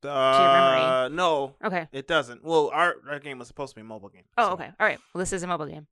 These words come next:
Speaker 1: Yeah. Okay. Yeah, it just freaks me out. <laughs> It's all.
Speaker 2: 'Cause it's so, it
Speaker 1: Every time you show the screenshot, I was like, "Oh, did I work? Oh, no, I didn't." <laughs> Anyways.
Speaker 2: Um,
Speaker 1: Let's
Speaker 2: okay,
Speaker 1: get some
Speaker 2: so
Speaker 1: names.
Speaker 2: some, some good horse names, and
Speaker 1: Yep.
Speaker 2: I don't know how they're generated, but they're all fantastic.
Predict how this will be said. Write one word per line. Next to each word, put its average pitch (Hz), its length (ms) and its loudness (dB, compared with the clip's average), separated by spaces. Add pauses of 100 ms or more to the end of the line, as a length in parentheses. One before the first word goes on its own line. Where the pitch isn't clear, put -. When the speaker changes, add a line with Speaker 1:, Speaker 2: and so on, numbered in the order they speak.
Speaker 1:
Yeah. 90 200 -14 (320)
Okay. 85 280 -20 (180)
Yeah, 113 220 -4
it 120 120 -8
just - 180 -12
freaks - 220 -14
me 107 120 -14
out. 98 140 -8 (140)
<laughs> - 120 -6
It's - 180 4
all. 180 160 6
Speaker 2:
'Cause 208 120 -4
it's 320 140 4
so, 349 160 2 (120)
it 214 140 -6 (160)
Speaker 1:
Every 226 200 10
time 214 240 8
you 202 80 -2
show 190 240 4
the 165 240 -4
screenshot, 180 320 -6
I 160 40 -2
was 147 80 -6
like, 151 120 -4
"Oh, 311 240 4 (140)
did 185 100 0
I 247 80 6
work? 320 240 -2
Oh, 175 160 -2
no, 175 140 -8
I 151 80 -10
didn't." - 200 -14 (400)
<laughs> 339 80 0 (920)
Anyways. 90 400 -12 (420)
Speaker 2:
Um, 170 420 -6
Speaker 1:
Let's 190 140 -8
Speaker 2:
okay, 151 120 -8
Speaker 1:
get 127 80 -8
some 104 120 -8
Speaker 2:
so 175 60 -6
Speaker 1:
names. 82 320 -16 (200)
Speaker 2:
some, 208 320 -10
some 208 260 -10
good 214 200 -2
horse 208 260 -6
names, 175 320 -10
and - 60 -8
Speaker 1:
Yep. - 80 -2
Speaker 2:
I 175 40 -4
don't 196 100 -8
know 190 100 -6
how 175 160 -8
they're 180 140 -4
generated, 156 480 -10
but 156 80 -12
they're 156 160 -6
all 156 160 -4
fantastic. 170 680 -10